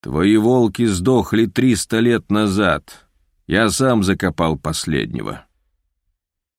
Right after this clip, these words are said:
Его голос прозвучал чуждо и сипло. Голова раскалывалась, во рту сильно пересохло. Женщина рассмеялась и вдруг резко умолкла, всмотревшись в его лицо.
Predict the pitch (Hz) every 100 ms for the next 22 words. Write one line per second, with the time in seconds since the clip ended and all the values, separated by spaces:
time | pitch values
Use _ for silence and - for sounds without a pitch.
0 | - 69 82 87 90 90 - 101 85 92
1 | - 95 92 - - 104 95 90 - 98
2 | - - 65 - 60 62 _ _ _ _
3 | _ _ _ _ - 82 92 104 104 95
4 | - 120 120 117 113 113 - - _ _
5 | - 95 104 - 120 - 117 101 98 95
6 | 98 92 - 73 67 - 62 65 _ _
7 | _ _ _ _ _ _ _ - 82 104
8 | 107 95 - 98 92 85 - 95 95 127
9 | 110 92 - _ _ _ - 92 127 160
10 | 120 135 - - 139 131 98 87 80 85
11 | 82 - _ _ - - 107 95 92 101
12 | - 101 - 95 87 82 85 82 - 60
13 | 50